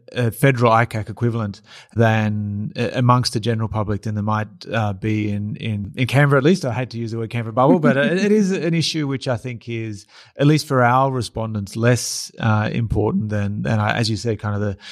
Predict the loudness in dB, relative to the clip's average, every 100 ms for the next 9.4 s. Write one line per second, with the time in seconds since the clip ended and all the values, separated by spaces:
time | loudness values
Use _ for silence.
0 | -12 2 4 4 2 0 -2 -2 0 0
1 | 0 -2 -2 -2 -2 -2 -4 -6 -8 -6
2 | -6 -8 -8 -2 2 2 2 -2 -8 -20
3 | -20 -4 2 4 4 2 2 0 -4 -2
4 | -2 -2 -4 -6 -8 -14 _ _ _ 0
5 | 2 2 0 -2 -6 -8 _ -14 -12 -12
6 | -20 _ -10 -4 2 6 6 4 2 2
7 | 2 2 2 0 -2 -2 -2 -2 -2 -2
8 | -4 -8 -8 -8 -6 -8 -8 0 0 2
9 | 2 4 2 -2